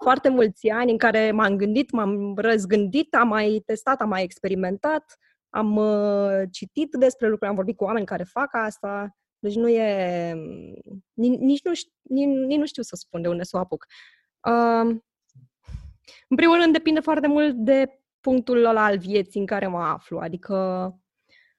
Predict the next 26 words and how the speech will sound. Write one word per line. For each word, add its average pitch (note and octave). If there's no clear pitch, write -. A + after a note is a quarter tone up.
uh, F3+
poate G#3
că A3
a, F#3
a, G#3
proiectul A#3
pe A#3
care A3
l-am G#3
lansat G#3
eu A3+
acum G#3
câțiva G3
ani, C4+
nu B3+
l-aș A#3
mai G#3+
lansa G3
acum F3+
sau F3
n-aș F#3+
fi G3
fost G3+
pregătită F#3+
să-l F#3
lansez F3+